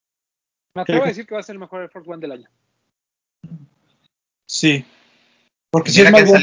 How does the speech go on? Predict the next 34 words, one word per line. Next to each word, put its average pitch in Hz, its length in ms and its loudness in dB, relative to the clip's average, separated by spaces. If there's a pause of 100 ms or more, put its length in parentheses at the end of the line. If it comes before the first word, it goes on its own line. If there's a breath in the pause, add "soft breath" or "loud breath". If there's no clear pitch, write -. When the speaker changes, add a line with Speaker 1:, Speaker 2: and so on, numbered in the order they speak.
Speaker 3:
salido 139 100 -2
Speaker 2:
sí 175 160 2
es, 226 80 8
Speaker 3:
muchos. - 80 -6 (120)
Speaker 2:
sí 233 220 2
es 233 120 6
más 226 180 4
bonito 208 340 0
que 180 80 -2
el 151 60 0
del 143 140 -2
primer 151 260 -4
drop, 156 240 0
¿eh? 160 120 0
Yo 170 160 4
lo 185 160 2
vi 170 340 0
en 143 180 -6
vivo 156 360 4
el, 135 320 0
del 131 140 -4
primer 147 260 -4
drop 156 260 2
y 190 100 0
era 185 140 6
muy 185 180 4
bonito 170 400 0
con 147 140 -4
este 160 200 -6
clásico 156 420 -2
color 139 260 -4
verde 156 220 0
de 143 80 -2
Undefeated, 151 480 -2